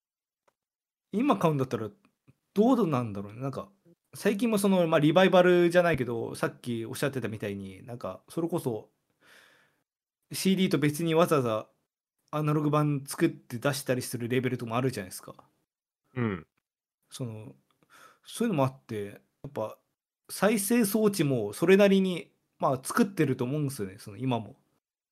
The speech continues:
Speaker 2: はい、まあ、そうだね。
Speaker 1: まあ、実際その、ツタヤかどっかで、なんかそういうお手軽プレイヤーみたいなの見たこともあった気するけど。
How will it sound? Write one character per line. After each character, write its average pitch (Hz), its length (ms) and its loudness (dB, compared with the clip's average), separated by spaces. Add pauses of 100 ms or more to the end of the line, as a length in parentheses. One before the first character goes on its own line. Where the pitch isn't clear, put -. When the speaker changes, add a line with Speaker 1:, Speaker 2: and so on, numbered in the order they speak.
(180)
Speaker 2:
は 117 240 6
い、 101 60 0
ま 110 140 2
あ、 104 40 2
そ 101 260 -8
う 95 60 -16
だ 110 60 -12
ね。 156 100 -14 (1400)
Speaker 1:
ま 180 140 -4
あ、 143 40 -2
実 139 280 -2
際 160 120 0
そ 156 120 -6
の、 135 300 -2
ツ - 140 -16
タ 208 100 4
ヤ 196 60 4
か 147 60 0
ど 139 100 0
っ 135 60 -14
か - 80 -6
で、 98 340 -8 (280)
な 156 80 -14
ん 135 60 -10
か 131 100 -12
そ 123 120 -6
う 120 40 -2
い 110 160 -6
う - 140 -14
お 143 80 -4
手 156 140 2
軽 151 220 4
プ 151 100 0
レ 143 80 4
イ - 20 6
ヤ 120 60 0
ー - 20 -8
み 113 60 -8
た 113 80 -10
い 104 40 -8
な 101 60 -12
の 113 40 -10
見 131 80 -6
た 131 80 -2
こ 120 80 -6
と 110 100 -12
も 104 120 -10
あ - 20 -12
っ - 40 -18
た - 120 -18
気 - 200 -12
す - 120 -12
る 117 80 -10
け 95 100 -12
ど。 95 240 -18